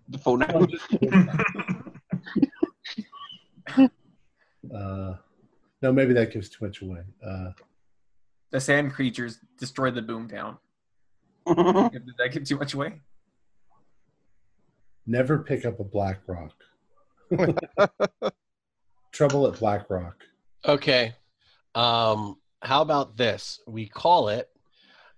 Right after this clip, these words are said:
Speaker 4: uh, Do Not Speak of Evil. And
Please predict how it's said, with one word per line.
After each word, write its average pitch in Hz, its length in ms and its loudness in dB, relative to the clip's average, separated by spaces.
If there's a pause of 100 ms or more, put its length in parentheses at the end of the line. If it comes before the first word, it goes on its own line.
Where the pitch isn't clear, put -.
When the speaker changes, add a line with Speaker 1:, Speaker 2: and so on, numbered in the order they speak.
(140)
Speaker 4:
uh, 101 340 -10
Do 135 160 -2
Not 160 240 2
Speak 143 420 -4
of 113 140 -4
Evil. 104 480 -8 (1120)
And 117 580 2